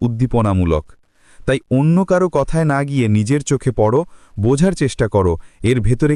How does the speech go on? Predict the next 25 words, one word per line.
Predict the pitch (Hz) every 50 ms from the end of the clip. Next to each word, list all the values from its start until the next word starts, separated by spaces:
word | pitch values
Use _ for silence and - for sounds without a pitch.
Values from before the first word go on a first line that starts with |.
| 135 _
কী | - 165 175
বার্তা | 147 120 95 82 - - 95 82
আছে। | 85 - - - 80 - - - - _ _ _ _ _ _ _ _ _ -
অন | 101 127 156 170
প্যাসিভ | 143 151 135 131 - - 160 123
এখানেই | 110 101 - - 143 147 143 147 143
আছে, | 131 127 - 160
কোথাও | 143 - - - - - 123 139
যাচ্ছে | 127 135 131 - - - 143 127
না। | 120 117 120 - - - _ _ -
মিস্টার | - 139 147 - - 175 165 - -
অ্যাশ | 113 117 131 - - 113
নিজেই | 110 107 107 98 131 180 190
বলেছেন, | 165 160 156 139 123 - - 104 90 82 82 - - - _ - -
অন | 110 127 160 160
প্যাসিভ | - 143 131 127 - 156 139 117 95
বন্ধ | 95 113 127 139 131 117 123
হচ্ছে | 110 95 - - - 95
না, | 80 73 78 - - - - _ _ _ _ _ - -
বরং | - 117 147 180 165 117 107 120 - - - -
এটিই | - 123 - 185 196 202
সেই | - - 190 185
প্ল্যাটফর্ম | - - 135 131 135 - - - 151 151 151 135
যার | 117 117 117 120
জন্য | 113 120 127 127 127 127